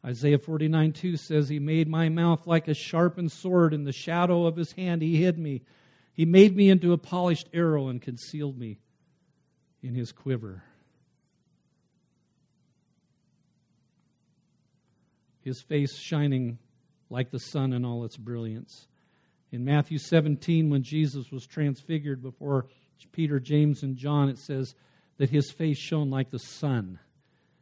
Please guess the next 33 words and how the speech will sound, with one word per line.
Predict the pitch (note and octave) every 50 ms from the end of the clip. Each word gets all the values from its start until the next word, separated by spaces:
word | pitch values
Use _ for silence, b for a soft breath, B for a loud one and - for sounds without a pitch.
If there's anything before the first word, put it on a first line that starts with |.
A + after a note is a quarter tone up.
| _ _ _ _ _ _ -
and | B2+ A#2
his | A2+ A2 -
clothes | - - D3 D3+ C#3 B2 A#2 A2
became | A#2 A#2 A2 - C3+ B2 A#2+ A#2 - -
white | B2 A#2 A#2+ A2+
as | A2 G2+ -
light. | A#2 G#2+ G2+ G#2+ - - _ _ _ _ _ _ _ _ _ _ _ _ _ _ _ _ _ _ _ _ _ _ _ _ _ _ _ _ _ _ _
Do | D3+
you | D3+
see | - - G3+ G3+
the | F#3+ G3 F#3+
image? | G3+ G#3 G#3+ A#3 A3 F#3+ - - _ _ _ _ _ _ _ _ _ _ _ _ _ _ _ _ _ _ _ _ _
He | C#3+ C#3+
says, | C#3+ - F#3 E3+ D#3
"I | F3+ F3+ F#3+
am | F#3+ F#3+
the | G3 F3+
living | F3+ F#3+ F#3+ G3 F#3+ F#3 F#3
one." | F#3+ G3 F#3+ F3+ D3+ B2+ A2 - _ _ _ _ _ _ _ _ _ _ _ _ _ _ _ _ _ _ _ _ -
In | C3+
Psalm | - - D#3+ D#3+ D#3+ E3 D#3
forty-two | - - F3 E3+ E3 D#3+ - - - F3+ E3
two, | - - - F#3+ F3+
he | E3 D3+
says, | - - D#3+ D3 C#3 B2+
"My | C#3 C#3+ C#3+
soul | C3 - - - F#3 F3 E3
thirsts | - _ E3+ F3 E3+ D#3 -
for | - - D#3+
God, | D3+ D#3+ E3+ E3 E3+ E3 D#3
the | E3 D#3+
living | D#3+ E3+ E3+ D#3 D#3+ D#3 D3+
God. | C#3 E3+ E3+ F3 E3 C#3+ B2 A2 G2+